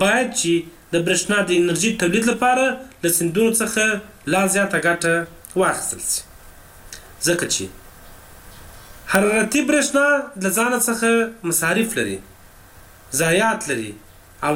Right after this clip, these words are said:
د کاربن تولید ورسره زیاتیږي. خو حبیزه برېښنا هیڅ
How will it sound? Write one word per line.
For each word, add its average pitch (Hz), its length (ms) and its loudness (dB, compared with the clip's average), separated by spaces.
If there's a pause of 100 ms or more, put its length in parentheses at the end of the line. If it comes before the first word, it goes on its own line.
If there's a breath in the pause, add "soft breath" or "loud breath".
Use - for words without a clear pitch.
د 160 160 -2
کاربن 160 340 2 (440)
تولید 196 260 4
ورسره 175 380 0
زیاتیږي. 170 540 0 (640)
خو 196 160 2 (800)
حبیزه 143 420 0
برېښنا 233 320 2 (600)
هیڅ 277 140 0